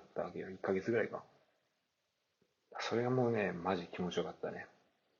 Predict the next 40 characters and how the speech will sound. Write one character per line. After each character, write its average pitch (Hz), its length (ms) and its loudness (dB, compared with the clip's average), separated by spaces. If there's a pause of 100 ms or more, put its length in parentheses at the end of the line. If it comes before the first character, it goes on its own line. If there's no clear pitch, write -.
(460)
で 95 80 -6
も - 40 -2
手 - 180 8
術 - 200 6
し - 120 2
た 98 100 4
後 92 160 0
だ 85 60 0
か 85 120 -4
ら、 87 220 -2 (380)
な 101 60 -4
ん - 20 -2
か - 120 2
傷 113 280 8
口 160 220 4
染 107 220 6
み 120 80 4
な 143 120 10
い 117 100 6
か 90 80 2
な 90 140 0
と 87 100 -4
か、 85 80 2
な 87 60 -2
ん 85 60 -4
か 87 100 -4
め 87 100 -2
っ - 80 -12
ち - 80 -4
ゃ - 40 -2
変 120 120 -2
な 85 60 -2
こ - 60 -6
と - 80 -8
考 87 220 -6
え 87 40 -6
て - 60 -10
た - 60 -8
け 85 100 -4
ど、 85 160 -6